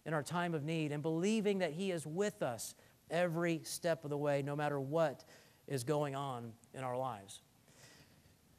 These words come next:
So we are to believe truth. Jehoshaphat believed truth, believed God, and all the people of Judah fell down to the ground and worshiped the God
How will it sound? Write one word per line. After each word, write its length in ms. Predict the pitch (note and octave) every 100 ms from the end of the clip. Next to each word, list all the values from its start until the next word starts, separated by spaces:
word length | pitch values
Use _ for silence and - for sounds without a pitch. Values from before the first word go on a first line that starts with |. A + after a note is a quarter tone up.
| - - - _ _
So 120 | - C#3+
we 100 | D#3
are 60 |
to 80 | C#3+
believe 240 | C3+ D3+
truth. 400 | C#3 F3+ B2 - -
Jehoshaphat 1040 | B2+ - E3 F#3+ - D#3+ D#3 C#3+ - B2+
believed 720 | C#3+ C3+ D#3 E3 E3+ E3 D#3 - - -
truth, 600 | - - E3+ B2 G2+ - -
believed 600 | B2+ C3 F3+ G3 G3 C#3
God, 360 | E3+ D#3 C3 B2
and 120 | A#2
all 320 | D3+ F#3 G3+
the 100 | F#3
people 420 | - G3 F#3 F3+
of 80 | D3
Judah 220 | C#3+ D#3
fell 460 | C#3 - F3+ F#3+ F#3+
down 320 | F3 F3+ F3+
to 100 | D#3
the 80 | D3
ground 500 | C#3 D3 D#3+ D#3+ C#3
and 160 | C3
worshiped 640 | D3 G#3 G3+ - A2+ - - - - - _ -
the 100 | C3+
God 520 | D3 C#3 B2 A2